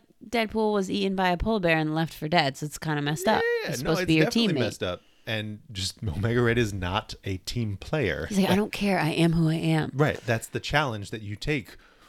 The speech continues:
Speaker 2: when you enlist him on your team.
Speaker 1: Yes. And also, we're learning that Deadpool's baby body is growing back inside his vegetable body.
Speaker 2: That was ridiculous fun, especially later on.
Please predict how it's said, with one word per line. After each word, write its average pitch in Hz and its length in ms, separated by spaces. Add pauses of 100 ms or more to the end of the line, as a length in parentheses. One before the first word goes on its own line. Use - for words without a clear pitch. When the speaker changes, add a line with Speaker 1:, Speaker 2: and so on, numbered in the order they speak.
(100)
Speaker 2:
when 113 260
you 104 320
enlist 101 480
him 104 140
on 95 160
your 90 120
team. 87 460
Speaker 1:
Yes. - 540 (680)
And 175 240
also, 160 460
we're 175 340
learning 240 500
that 302 160 (200)
Deadpool's 381 640
baby 294 420
body 147 460
is 196 120
growing 233 540
back 143 420
inside 190 800
his 185 380
vegetable 147 720
body. 135 340
Speaker 2:
That 135 80
was 120 260
ridiculous 107 680
fun, 92 380
especially 95 640
later 90 340
on. 69 180